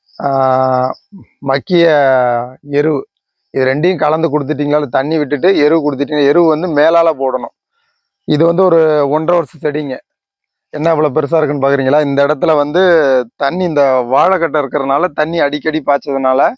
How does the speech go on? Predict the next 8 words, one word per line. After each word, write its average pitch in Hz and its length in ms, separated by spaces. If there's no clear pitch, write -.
ஆஹ், 127 880
தண்ணி 160 260
இங்க 160 300
இந்த, 147 200
இந்த 151 240
இடம் 160 200
மேடா 170 280
இருக்கும், 135 300